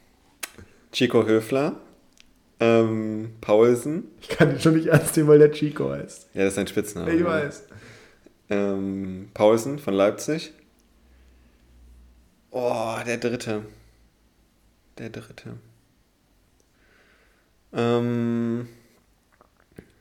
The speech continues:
Speaker 2: Kein Leerlauf zulassen?
Speaker 1: Boah, Alter. Ja, das ist jetzt schon wieder, ähm,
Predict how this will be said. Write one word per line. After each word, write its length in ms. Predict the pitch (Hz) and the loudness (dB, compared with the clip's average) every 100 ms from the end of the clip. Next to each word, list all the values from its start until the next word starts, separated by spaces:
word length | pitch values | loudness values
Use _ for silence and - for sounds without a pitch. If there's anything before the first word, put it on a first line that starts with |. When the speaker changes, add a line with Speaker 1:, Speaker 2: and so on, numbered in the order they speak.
| _ _ _ _ _ _ _ _ _ _ _ _ | _ _ _ _ _ _ _ _ _ _ _ _
Speaker 2:
Kein 240 | - 123 123 | -10 -6 -4
Leerlauf 320 | 127 135 139 | 0 0 0
zulassen? 300 | - 147 120 | -2 0 4
Speaker 1:
Boah, 240 | 110 104 - | 4 4 2
Alter. 520 | 101 101 98 104 - | -4 -6 -8 -8 -6
Ja, 120 | 107 | -4
das 200 | 107 - | -4 -6
ist 80 | - | -6
jetzt 140 | 110 | -6
schon 120 | - 107 | -4 -4
wieder, 320 | 107 104 104 - _ _ _ _ _ _ 110 | -2 -4 -6 -16 _ _ _ _ _ _ -4
ähm, 1000 | 110 107 107 107 104 101 104 104 104 | -2 -2 -4 -4 -6 -6 -8 -8 -10